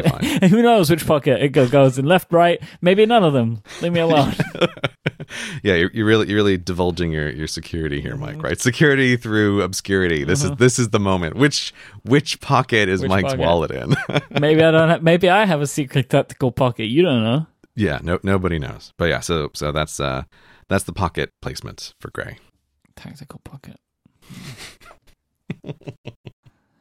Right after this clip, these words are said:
Speaker 1: Jonathan asks, "If Cortex brand could make anything it wanted without any difficulties in production, what would it be?"
Speaker 2: Oh,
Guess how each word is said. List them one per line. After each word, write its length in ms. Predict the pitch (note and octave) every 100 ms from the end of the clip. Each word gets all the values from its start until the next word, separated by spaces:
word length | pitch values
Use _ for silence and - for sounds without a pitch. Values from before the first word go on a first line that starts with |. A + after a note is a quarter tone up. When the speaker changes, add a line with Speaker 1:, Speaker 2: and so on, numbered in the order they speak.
| -
Speaker 1:
Jonathan 560 | B2+ D3+ E3+ F#3 - C#3
asks, 600 | B2 B2+ D3 - C3 -
"If 140 | -
Cortex 460 | - E3+ F3 F3 D#3
brand 600 | - C#3+ B2+ C3+ C#3 A3+ -
could 180 | C3+
make 320 | C3 C3 - -
anything 380 | - D#3+ E3 E3+
it 100 | D#3+
wanted 440 | C#3 B2+ B2+ - -
without 340 | B2 B2 - -
any 220 | D3 F3
difficulties 640 | F3 - D3+ D#3 C#3+ C3+
in 100 | C3+
production, 640 | C#3 A#2+ A#2 - G#2+ G2 A#2 _
what 160 | A#2+ G#2
would 120 | A#2
it 80 | G#2+
be?" 280 | F#2+ A#2+ - _ _ _ -
Speaker 2:
Oh, 340 | B2+ B2+ E2